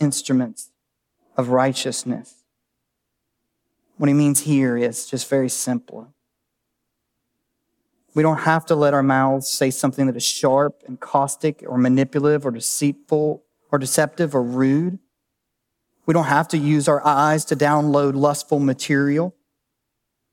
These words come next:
We don't have to use our hands to steal. We don't have to use our stomach and our taste buds to foster gluttony. We don't have to let our minds dwell on bitterness and anger and pride.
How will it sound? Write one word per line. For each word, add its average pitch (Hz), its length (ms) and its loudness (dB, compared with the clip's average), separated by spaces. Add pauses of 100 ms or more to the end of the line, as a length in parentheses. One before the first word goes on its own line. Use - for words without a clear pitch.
(480)
We 160 80 2
don't 165 160 0
have 151 220 2
to 165 100 -2
use 147 180 0
our 135 120 2
hands 147 440 0
to - 80 -14
steal. 156 480 0
We 156 80 0
don't 156 140 2
have 156 220 0
to 170 60 -4
use 147 200 0
our 135 40 2
stomach 147 520 0
and 135 80 -2
our 131 80 -2
taste - 340 -4
buds 151 380 0 (260)
to - 80 -20
foster 160 380 -2
gluttony. 147 640 0 (1040)
We 165 80 0
don't 170 140 2
have 156 260 0
to 180 100 2
let 156 160 4
our 147 80 2
minds 160 760 0 (160)
dwell 151 420 4
on 143 160 2
bitterness 165 500 2
and 131 140 -2
anger 156 400 2
and 139 160 0
pride. 156 680 0